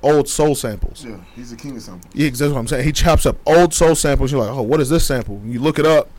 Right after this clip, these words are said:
Speaker 1: listen to the song, and, "Oh, man, this song's fire." Kanye drop another song, you know,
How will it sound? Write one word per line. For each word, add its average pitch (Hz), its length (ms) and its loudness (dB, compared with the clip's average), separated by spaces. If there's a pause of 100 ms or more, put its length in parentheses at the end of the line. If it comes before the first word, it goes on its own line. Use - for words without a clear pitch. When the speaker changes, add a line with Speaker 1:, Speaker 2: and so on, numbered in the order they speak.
(260)
Speaker 1:
listen 151 260 -2
to 151 80 -6
the 127 80 -4
song, 160 360 2
and, - 180 -12 (300)
"Oh, 123 180 0
man, 127 200 -2
this 165 100 0
song's 110 220 -2
fire." 139 400 4 (640)
Kanye 147 260 0
drop 131 200 2
another 151 280 4
song, 131 460 2 (220)
you 123 120 -6
know, 117 260 -2